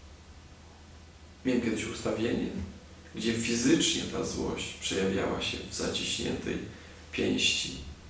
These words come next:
człowieka, który pracował ze mną wtedy.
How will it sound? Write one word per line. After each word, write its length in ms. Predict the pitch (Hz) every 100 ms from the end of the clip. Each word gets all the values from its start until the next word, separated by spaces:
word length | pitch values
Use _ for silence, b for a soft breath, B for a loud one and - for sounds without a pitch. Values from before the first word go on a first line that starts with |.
| -
człowieka, 400 | - - - - - -
który 220 | - -
pracował 600 | - - 101 95 95 - -
ze 140 | -
mną 180 | - - -
wtedy. 260 | - -